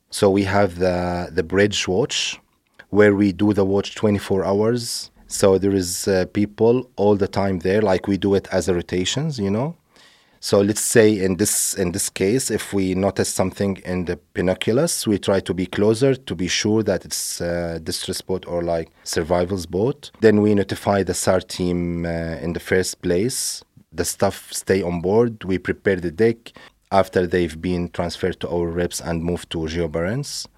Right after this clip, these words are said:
We do the registration, and then, uh, when we've done with the, with the rescue, because sometimes we do have more than one boat to be rescued, not necessarily one. Uh, the last rotation, for example, we did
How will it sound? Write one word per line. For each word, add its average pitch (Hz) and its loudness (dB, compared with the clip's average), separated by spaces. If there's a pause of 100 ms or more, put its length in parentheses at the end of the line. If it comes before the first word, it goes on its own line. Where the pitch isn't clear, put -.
(120)
We 90 -2
do 92 0
the 87 0
registration, 131 -2
and 180 -4
then, 92 -2 (560)
uh, 85 -2
when 101 2
we've 90 -2
done 90 0
with 82 -4
the, 82 -6
with 80 -6
the 85 0
rescue, 117 -2
because 104 -2
sometimes 90 -2
we 87 -4
do 90 -4
have 82 -6 (120)
more 92 -2
than 87 -4
one 87 -6
boat 98 -6
to 90 -8
be 76 -8
rescued, - -10 (920)
not 92 -4
necessarily 82 -4
one. 101 -6 (840)
Uh, 85 0
the 87 0
last 98 0
rotation, 90 -4
for 87 -6
example, 82 -4
we 85 -4
did 78 -6